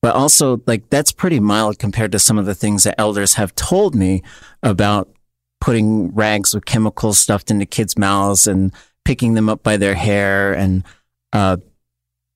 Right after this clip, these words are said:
some, some folks who went to a school called Wrangell Institute, they said they saw a kid who was speaking Tlingit in the wintertime, and the, the teachers made him go out and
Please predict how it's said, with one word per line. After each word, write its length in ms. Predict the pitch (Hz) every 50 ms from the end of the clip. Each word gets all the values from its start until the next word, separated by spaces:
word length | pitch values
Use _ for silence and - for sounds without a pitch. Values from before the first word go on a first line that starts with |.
| _ _ _ _ _ _ _ _ _ _ _ -
some, 360 | - 143 123 123 120 120 107
some 260 | - - - 123 117
folks 280 | - 131 120 107 - -
who 100 | 113 104
went 220 | 110 113 113 -
to 140 | - 117 104
a 60 | 98
school 260 | 90 - - - 117 -
called 240 | - 104 101 87
Wrangell 340 | 101 110 113 117 110 110 - 107 104
Institute, 500 | 98 - - 107 95 - - 110 98 -
they 120 | - 104
said 320 | 95 - - 104 101 87 87 - - _ _ _ _ _ _
they 120 | - 113 107
saw 280 | - - 113 107 104
a 60 | 104 -
kid 280 | - - 113 110 95
who 100 | 90 107
was 120 | 107 101 -
speaking 400 | - - 117 101 - 107 104 98
Tlingit 500 | - - 110 104 98 101 101 95 - -
in 80 | 101 98
the 140 | 95 92 113
wintertime, 680 | 139 156 - 127 113 - - 107 101 95 98 95 95 - - - _ _ _ _ _ _
and 140 | - 107 107
the, 80 | 107 - - _ -
the 100 | 117 104
teachers 420 | - - 131 - - 113 101 -
made 140 | 120 113 107
him 120 | 107 101
go 140 | 95 110 104
out 120 | 104 107 90
and 80 | 98